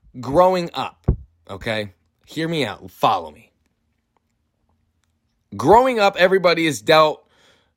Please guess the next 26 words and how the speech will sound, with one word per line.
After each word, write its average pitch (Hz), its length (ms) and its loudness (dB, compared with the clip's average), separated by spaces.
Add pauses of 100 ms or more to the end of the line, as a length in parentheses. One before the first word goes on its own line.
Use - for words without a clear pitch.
(240)
with 170 140 2
a 165 40 0
different 156 460 0
hand. 101 480 -10
N-, 160 220 2
no, 196 280 2
nobody's 254 440 2
dealt 220 260 2
the 156 100 -10
same 196 300 -4
hand. 135 400 -6 (1040)
There 240 260 4
are 240 200 0
kids 196 680 -2 (920)
that 151 140 2
have 165 200 2
a 143 80 4
very, 196 500 2
they, 160 220 0
they 160 120 2
come 196 240 0
from 170 160 2
a 131 80 -2
very 214 560 2
wealthy 180 440 2
family, 107 560 -8